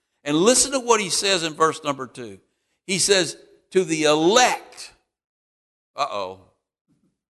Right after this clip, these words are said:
Now, I know some of you probably gonna wanna leave at this point, but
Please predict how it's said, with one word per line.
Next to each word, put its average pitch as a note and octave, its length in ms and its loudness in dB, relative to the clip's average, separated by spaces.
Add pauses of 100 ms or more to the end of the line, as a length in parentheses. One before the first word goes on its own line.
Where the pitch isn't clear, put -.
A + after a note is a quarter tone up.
(480)
Now, G#2 100 -12
I C3+ 40 -4
know D3 220 -4
some D3+ 180 -8
of C#3+ 60 -8
you C3 80 -8
probably B2 200 -6
gonna B2 140 -12
wanna B2+ 160 -10
leave D3 340 -2
at A2+ 80 -14
this A#2 140 -14
point, A2+ 340 -14 (380)
but D3 140 -10